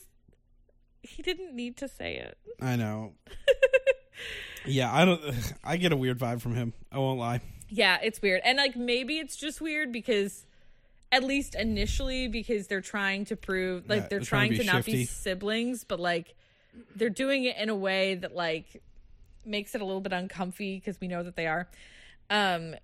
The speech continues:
Speaker 1: so Jess asks what his usual type is. He says, like, fun and spontaneous, and that he has a soft spot for blondes. And everyone says, "Ooh," and looks at both Maddie and Stella.
Speaker 2: Mm-hmm.
Speaker 1: Um, but he says that he's the most drawn towards Stella.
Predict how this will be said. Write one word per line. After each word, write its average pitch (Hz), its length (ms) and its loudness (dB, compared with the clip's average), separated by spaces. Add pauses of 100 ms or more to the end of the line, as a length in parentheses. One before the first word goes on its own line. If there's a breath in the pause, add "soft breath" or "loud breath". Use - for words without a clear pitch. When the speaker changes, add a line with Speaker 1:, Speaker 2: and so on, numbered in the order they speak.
(280)
Speaker 1:
so 202 340 4
Jess 220 400 2
asks 196 400 2
what 202 80 -4
his 190 160 -2
usual 185 320 -4
type 254 400 2
is. 220 360 2
He 220 120 -4
says, 180 480 2
like, 143 240 -2
fun 226 480 0
and 185 140 -6
spontaneous, 196 1120 -2
and 185 100 -6
that 180 60 -4
he 175 80 -2
has 170 160 -2
a 175 60 -10
soft 165 360 -2
spot 156 300 -4
for 180 100 -6
blondes. 208 680 0 (220 loud breath)
And 233 140 -10
everyone 269 300 6
says, 302 160 2
"Ooh," 453 520 12
and 233 140 4
looks 240 180 0
at 247 100 0
both 226 220 2 (120)
Maddie 180 680 0
and 180 400 -2
Stella. 156 680 2
Speaker 2:
Mm-hmm. 123 360 2 (540 soft breath)
Speaker 1:
Um, 180 520 2
but 180 220 2
he 202 100 -2
says 190 240 -2
that 185 120 -4
he's 180 460 -4
the 202 80 -4
most 180 340 -4
drawn 175 380 -4
towards 170 300 -6
Stella. 156 680 -2